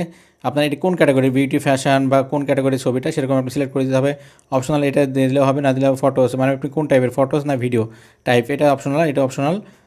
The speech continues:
তারপরে, আহ, কমা-, কমার্শিয়াল না এডিটোরিয়াল আপনাকে এটা সিলেক্ট করে দিতে হবে। So আমি কমার্শিয়াল দিয়ে দিলাম। তারপরে এখানে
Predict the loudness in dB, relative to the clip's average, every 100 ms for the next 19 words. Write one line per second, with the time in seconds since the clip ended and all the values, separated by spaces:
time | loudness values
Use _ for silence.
0 | _ -4 0 0 2 4 4 4 2 -4
1 | -18 _ _ _ _ -2 0 0 0 0
2 | 2 2 2 0 0 2 4 2 0 -2
3 | -2 -2 -4 -4 -2 -2 -2 -2 -2 -8
4 | -20 _ -6 -4 -2 -2 -2 0 -2 0
5 | 0 0 -2 -2 -4 -2 0 0 2